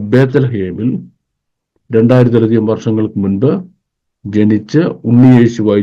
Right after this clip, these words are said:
ജനിച്ച് വളർന്ന് കാൽവറിയിൽ അവസാനിച്ച നമ്മുടെ വാഴ്ത്തപ്പെട്ട കർത്താവ് യേശു ക്രിസ്തു. ദാസൻ, ദൈവത്തിന്റെ ദാസൻ. അപ്പം താൻ പറഞ്ഞു,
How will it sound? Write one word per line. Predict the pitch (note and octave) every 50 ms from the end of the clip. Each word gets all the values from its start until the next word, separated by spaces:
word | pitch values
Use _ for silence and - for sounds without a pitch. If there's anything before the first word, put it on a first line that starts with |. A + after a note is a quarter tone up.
| G2 G2+
ജനിച്ച് | G#2 G#2 A2 G#2+ - A2+ G2+ G2
വളർന്ന് | G2 G2 G2+ G#2 A#2 B2 C#3 E3 F3+ - - - _ _ _ _ _ _ _ _ _ _ _ - A#2
കാൽവറിയിൽ | A2+ A#2+ C3 B2+ B2+ B2 B2 A#2+ A#2 A2+ G#2 G#2
അവസാനിച്ച | G2+ G#2+ G#2+ - A2 G#2 G2+ G2 G2 F2+ - A2+ A#2 B2 - _ _ _ - A2+ A#2
നമ്മുടെ | A2 G#2+ G#2 G2 F#2 F#2+
വാഴ്ത്തപ്പെട്ട | F#2+ G2 F#2 F2+ - F2 F#2 G2
കർത്താവ് | F2+ F2+ - - G2 A2 C3+ D#3 D#3 E3+
യേശു | F#3 - - C3
ക്രിസ്തു. | - - C3 - _ - - - _ _ _ _ _ _ _ _ _ _ _ _ _ _ _ _ _ _ _ _ _
ദാസൻ, | B2 A#2 A2 A#2+ A2+ A2+ A2+ A2+ G#2 - G#2 F#2+ F2+ - - _ _ _ _ _ _ -
ദൈവത്തിന്റെ | A2 A2 A2+ A2 A2+ - A#2+ A2+ A#2 A#2+
ദാസൻ. | A#2 - B2+ B2 B2 B2 - - - - - _ _ _ _ _ _ _ _ _ _ _ _ _ _ _ _ _ _ _ _ _ _ _ _ _ _ _ _ _ _ _ _ -
അപ്പം | C3 C#3 C3 B2
താൻ | C3 C#3 D#3 C#3+ C#3+ C3+ C#3+
പറഞ്ഞു, | C#3+ D3+ D3 B2 A2